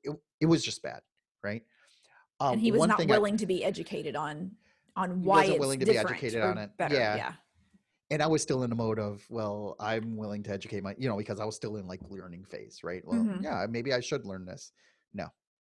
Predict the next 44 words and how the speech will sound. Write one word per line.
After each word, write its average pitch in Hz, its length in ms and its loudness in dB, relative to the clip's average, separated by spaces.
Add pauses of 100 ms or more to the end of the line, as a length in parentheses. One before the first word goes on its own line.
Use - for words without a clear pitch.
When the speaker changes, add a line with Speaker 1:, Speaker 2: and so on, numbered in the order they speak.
(200)
Speaker 2:
Mm-mm. 208 140 -6
Speaker 1:
No, - 260 -6
just, - 200 -6 (120)
Speaker 2:
<laughs> - 120 -14
Speaker 1:
um, 110 140 -8 (540)
just - 220 -2
walk 131 260 4
away. 110 360 0 (540)
You 107 100 -4
know, 101 60 -4
like, - 300 -12 (420)
no. 87 180 -12 (580)
<laughs> - 500 -18
Don't 104 180 -4
do 92 120 -8
that. - 200 -14 (1800)
Speaker 2:
So, 269 440 6
uh, 233 520 8
I 220 100 6
love 254 300 6
the 233 100 0
fact - 400 0
that 190 160 -2
your, 190 520 0
your 190 240 0
businesses 196 600 0
are 185 160 -4
location 185 680 -6
independent. 180 720 -8
So 185 160 -6
how 220 280 0
do 302 80 -2
you 294 180 -4
make 202 320 0
that 151 260 -2
work, 175 520 -2
and 190 160 -4
what 214 220 -4
tools 196 400 0
or 170 80 -2
programs 160 600 -4
do 160 100 -8
you 170 160 -6
use 170 640 -4